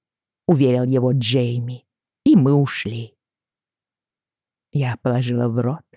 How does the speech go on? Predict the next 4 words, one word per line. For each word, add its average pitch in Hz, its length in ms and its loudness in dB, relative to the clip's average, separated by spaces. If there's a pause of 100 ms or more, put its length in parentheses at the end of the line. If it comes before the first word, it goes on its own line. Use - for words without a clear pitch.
(560)
полную 131 460 2
ложку 131 400 0
тушеных 135 640 -2 (120)
устриц - 840 -8